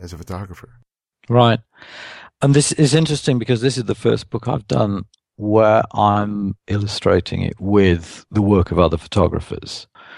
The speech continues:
Speaker 2: And m-, the rest of my books are illustrated with my photographs, not because I think they're the best, but because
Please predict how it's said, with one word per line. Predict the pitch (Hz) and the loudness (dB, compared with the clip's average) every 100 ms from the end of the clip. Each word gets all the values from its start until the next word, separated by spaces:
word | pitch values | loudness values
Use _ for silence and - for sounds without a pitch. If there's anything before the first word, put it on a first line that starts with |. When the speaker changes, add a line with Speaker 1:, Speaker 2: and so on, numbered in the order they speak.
| - - - - - - _ _ - | -20 -20 -20 -20 -20 -20 _ _ 2
Speaker 2:
And | 110 104 98 - - _ _ _ _ _ 190 - - - | 4 4 4 -2 -6 _ _ _ _ _ -10 -8 -6 4
m-, | 127 - _ _ _ | 4 4 _ _ _
the | 160 123 | 0 4
rest | 135 - | 4 2
of | 113 | -2
my | 107 | -2
books | 104 104 - - | 0 -2 -2 -10
are | - _ | -10 _
illustrated | 120 107 98 95 | -4 0 0 0
with | 92 | 0
my | 107 165 | 2 2
photographs, | 180 117 98 104 - | 2 0 2 0 0
not | 123 | -4
because | - 110 | -4 -4
I | 104 | -2
think | 113 - | -4 -4
they're | 87 | -4
the | 85 | -2
best, | 98 113 113 - | 0 0 0 -6
but | 156 | -8
because | 127 - 120 117 | -8 0 2 4